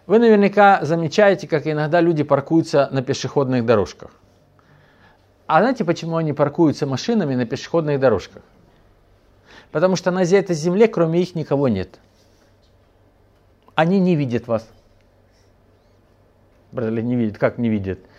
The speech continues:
Ну подождите, они поставили на пешеходной дорожке, на которой вы ходите? Да. А почему они поставили? Потому что они вас не видят. Ну я же иду,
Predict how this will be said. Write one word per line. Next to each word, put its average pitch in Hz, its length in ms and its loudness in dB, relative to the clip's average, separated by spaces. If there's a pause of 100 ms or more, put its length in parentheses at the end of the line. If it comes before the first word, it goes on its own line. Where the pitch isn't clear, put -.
(160)
Ну - 80 -12
подождите, 151 400 -2
они 143 180 -2
поставили 254 460 -2
на 160 120 -2
пешеходной 143 440 -6
дорожке, 131 380 -2
на 123 100 -6
которой 123 400 0
вы 120 220 -2
ходите? 104 320 -6
Да. 107 320 2 (420)
А - 40 -14
почему 196 300 0
они 156 140 2
поставили? 104 520 0
Потому 165 300 -4
что 160 140 -4
они 170 140 0
вас 165 240 0
не 160 100 -6
видят. 110 340 -4 (840)
Ну 170 80 -4
я 147 220 6
же 170 180 2
иду, 160 240 0